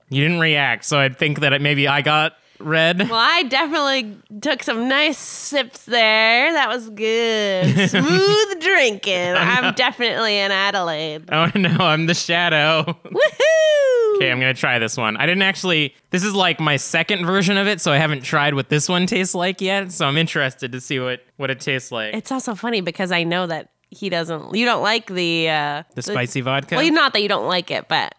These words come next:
Speaker 2: it's tough. You didn't make too much of a face, though. Tough
Speaker 1: Huh.
Speaker 2: for you to drink.
Speaker 1: Yeah. It actually is, like, it is definitely spicy. Uh, I, like, breathed, almost breathed it in, and I felt a little bit of tingle in my nose.
Speaker 2: <laughs>
Speaker 1: But, um,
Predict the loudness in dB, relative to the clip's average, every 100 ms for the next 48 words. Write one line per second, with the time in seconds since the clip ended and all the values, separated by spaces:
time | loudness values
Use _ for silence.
0 | _ -14 -10 -6 -6 -2 2 2 2 -2
1 | 0 0 0 -2 -2 0 0 0 0 0
2 | -2 -8 _ _ _ -10 0 2 2 0
3 | -4 -6 -8 _ _ _ _ _ _ -2
4 | 2 2 0 -6 _ _ _ _ -2 0
5 | 0 0 0 0 2 2 2 -2 _ _
6 | 0 2 2 -2 0 0 0 2 2 2
7 | 0 -2 -6 _ _ -2 2 2 2 2
8 | 2 0 0 2 2 0 0 2 0 0
9 | 0 2 2 2 2 0 0 0 0 0
10 | 0 0 0 2 2 2 2 2 2 2
11 | 0 -4 -14 -6 -2 -2 -4 -6 -2 0
12 | 0 0 0 2 2 0 -2 -10